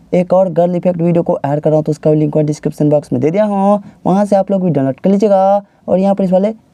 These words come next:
गर्ल इफेक्ट वीडियो को भी ऐड कर लीजिएगा। उसके बाद दोस्तों, simply आप लोग को ऊपर से बैक आ जाना है। बैक आने के बाद आप लोग को नीचे फिर से आप लोग को एक बार शुरुआत में आ जाना है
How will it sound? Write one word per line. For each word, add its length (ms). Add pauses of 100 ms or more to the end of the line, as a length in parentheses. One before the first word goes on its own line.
(220)
गर्ल 220
इफेक्ट 260
वीडियो 220
को 100
भी 200
ऐड 160
कर 140
लीजिएगा। 520 (1700)
उसके 240
बाद 200
दोस्तों, 300
simply 280
आप 180
लोग 120
को 200
ऊपर 220
से 120
बैक 280
आ 60
जाना 200
है। 120
बैक 220
आने 140
के 80
बाद 240
आप 160
लोग 100
को 80
नीचे 380 (160)
फिर 120
से 120
आप 140
लोग 100
को 60
एक 100
बार 100
शुरुआत 400
में 80
आ 40
जाना 140
है 300